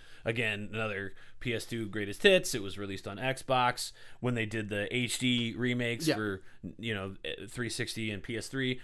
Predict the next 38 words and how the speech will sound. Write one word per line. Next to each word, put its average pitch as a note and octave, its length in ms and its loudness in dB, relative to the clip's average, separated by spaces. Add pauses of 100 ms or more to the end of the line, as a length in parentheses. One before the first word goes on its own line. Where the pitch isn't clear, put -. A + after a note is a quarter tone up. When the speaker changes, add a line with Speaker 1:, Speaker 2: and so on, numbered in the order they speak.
Speaker 1:
They G2 100 -4
didn't D3 220 6
include C#3 300 6
one. G#2+ 300 2 (120)
They G2 100 2
only A#2+ 200 4
included G2 340 -2
two F#2+ 140 -2
and F2 120 -6
three. F#2 300 -6 (340)
Um, F2+ 520 0 (440)
and G#2+ 320 4
I, A2 120 0 (120)
you B2 220 -4
hear C#3+ 240 10
this D3 160 10
all C3+ 80 8
the B2 80 4
time. A#2 200 2
This G#2+ 160 -2
is F#2+ 160 -4
one A2+ 120 0
of G2+ 40 -2
the G2 60 0
greatest G2+ 600 -2 (500)
horror A#2 680 4
video G#2 320 -2
games. F#2+ 400 -4 (380)
I, - 80 -10 (320)
I G3+ 180 12
do G3 240 4
like C#3+ 440 2
two. C4+ 420 2 (300)
I A2+ 100 2
love G#2+ 420 2
the A2+ 100 0
rotting G#2 400 2
flesh - 720 -2